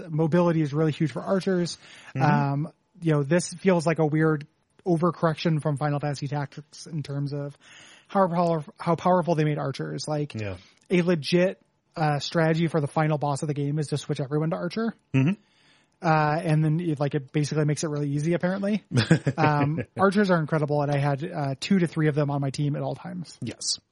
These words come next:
Speaker 2: Same.
Speaker 1: Uh, and that's, so.
Speaker 2: Yeah. No, make, uh, <laughs> make Canopus your archer right away, or at least one of them. And when we say he's a birdman, but basically, like, no height. Uh, like, he, he ignores height, depending on where he moves.
Speaker 1: Yeah.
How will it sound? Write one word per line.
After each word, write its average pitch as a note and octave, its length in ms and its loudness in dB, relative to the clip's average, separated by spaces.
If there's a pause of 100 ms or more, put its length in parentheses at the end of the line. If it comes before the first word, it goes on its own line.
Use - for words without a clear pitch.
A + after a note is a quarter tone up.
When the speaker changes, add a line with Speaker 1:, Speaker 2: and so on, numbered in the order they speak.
Speaker 2:
Same. F#2+ 320 0
Speaker 1:
Uh, D#2 240 -10
and F2 100 -12
that's, - 380 -14 (360)
so. F3+ 220 -12 (300)
Speaker 2:
Yeah. A2+ 180 2 (340)
No, G2 240 4
make, G#2+ 320 0
uh, G2 420 2 (340)
<laughs> - 380 -18
make A#2 180 4
Canopus G#2 520 2
your G#2+ 400 0
archer C3 460 0
right A2 240 0
away, F#2+ 200 2
or F#2 40 0
at F#2 80 -2
least G2 180 2
one G2 140 2
of F#2 60 -2
them. F#2 240 -2
And A#2+ 180 4
when A#2 140 2
we A2 80 0
say F#3+ 140 2
he's A2 120 0
a G2 60 -2
birdman, F#2 500 0 (320)
but A2 140 2
basically, G#2+ 320 2 (160)
like, G#2 260 0
no G2+ 400 2
height. G2+ 540 -2 (160)
Uh, B2 440 2
like, A#2+ 160 0
he, A#2+ 360 2
he A#2+ 140 2
ignores A2 340 2
height, F#2+ 340 -4
depending G2+ 300 0
on F2+ 80 -2
where F2+ 120 -2
he F2 60 -2
moves. E2+ 300 -2
Speaker 1:
Yeah. - 220 -4